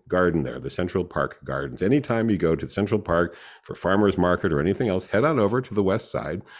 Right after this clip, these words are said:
And it's a really interesting display garden with plants that are low water, plants that are edible, plants that have particular uses. And it's evolved over the years into this wonderful little area where you can sit and look at things and get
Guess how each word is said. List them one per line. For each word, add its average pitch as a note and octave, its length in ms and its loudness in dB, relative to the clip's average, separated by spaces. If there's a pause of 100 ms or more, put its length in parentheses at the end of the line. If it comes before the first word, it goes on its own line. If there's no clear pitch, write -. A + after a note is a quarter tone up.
(240)
And G#2+ 80 4
it's A2 100 2
a G#2+ 80 6
really C3+ 600 4 (100)
interesting B2 920 4 (200)
display A#2 480 2
garden G2 480 4
with E2+ 200 2
plants F2 360 -2
that D2+ 140 -2
are C2+ 260 -4 (280)
low D2 200 2
water, A#2 480 4
plants C2+ 400 -6
that - 100 -8
are C2 140 -8 (100)
edible, B2 380 4
plants D#2+ 340 0
that C#2+ 120 -2
have D2 180 -4
particular D2 500 -2
uses. A#2 640 4 (340)
And G2+ 80 2
it's G2 260 -2
evolved A#2 520 4
over D#2+ 160 4
the D#2+ 100 4
years E2+ 220 4
into E2 180 2
this E2+ 160 -2
wonderful G#2 460 0
little D2+ 180 0
area E2 300 2
where D2+ 140 2
you D2 80 0
can D2+ 120 -2
sit - 400 0
and A#1+ 320 -10
look F#2+ 220 0
at G2+ 100 0
things F#2+ 320 4
and C#2 100 -4
get - 220 -8